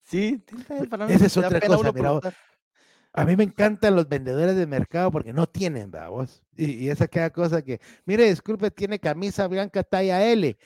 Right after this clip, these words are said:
Speaker 2: "No, mire, pero tengo una rosadita, que no sé qué." "No,
Speaker 1: <laughs>
Speaker 2: pues, eh, no, blanca."
Speaker 1: Va, pero
Speaker 2: O sea,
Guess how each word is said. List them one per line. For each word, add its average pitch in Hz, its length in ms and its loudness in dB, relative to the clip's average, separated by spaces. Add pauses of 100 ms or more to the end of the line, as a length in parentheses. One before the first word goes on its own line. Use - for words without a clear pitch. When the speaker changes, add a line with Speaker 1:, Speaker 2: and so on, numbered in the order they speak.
(280)
Speaker 2:
"No, 220 380 2
mire, 269 280 6
pero 165 220 4
tengo 202 240 -4
una 220 160 2
rosadita, 180 760 2
que 147 180 -6
no 170 120 -4
sé 160 120 -4
qué." 165 80 0
"No, - 20 2
Speaker 1:
<laughs> 277 720 8
Speaker 2:
pues, 160 120 -2 (500)
eh, 170 240 0 (120)
no, 208 200 6 (100)
blanca." 254 300 4
Speaker 1:
Va, 180 220 6
pero 170 160 4
Speaker 2:
O 156 40 0
sea, 135 120 -4